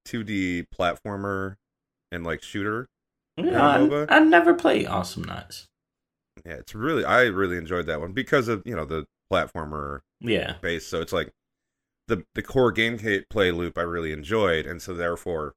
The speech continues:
Speaker 1: I played it enough that I started getting strategies and then,
Speaker 2: Mm-hmm.
Speaker 1: you know, understanding the systems and,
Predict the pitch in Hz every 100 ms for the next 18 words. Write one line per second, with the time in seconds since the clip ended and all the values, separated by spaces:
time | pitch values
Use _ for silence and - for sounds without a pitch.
0 | - 87 - 110 98 87 80 82 85 82
1 | 82 - 82 76 73 - - 127 95 76
2 | 80 73 71 104 98 92 90 92 92 90
3 | 80 90 80 - 90 76 73 71 139 113
4 | - 82 67 73